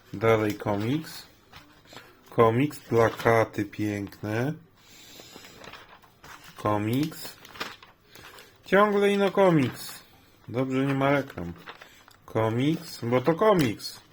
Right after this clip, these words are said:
Komiks, komiks. Komiks.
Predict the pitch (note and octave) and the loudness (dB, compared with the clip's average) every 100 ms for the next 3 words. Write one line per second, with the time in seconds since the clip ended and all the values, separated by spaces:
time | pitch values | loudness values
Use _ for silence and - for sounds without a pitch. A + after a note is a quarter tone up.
0 | - - - - - - - A#2+ B2+ D#3+ | -20 -20 -20 -20 -20 -18 -4 0 2 0
1 | F#3 - - - - C3+ C3+ D#3+ G3+ G#3 | -2 -8 -16 -16 -6 0 2 2 0 -4
2 | - - - - - - - - - - | -8 -14 -16 -20 -20 -20 -20 -20 -20 -20
3 | - - _ - _ _ - C#3+ D3+ E3+ | -20 -20 _ -20 _ _ 4 6 8 6
4 | G3+ G#3+ - - - | 2 -2 -6 -12 -14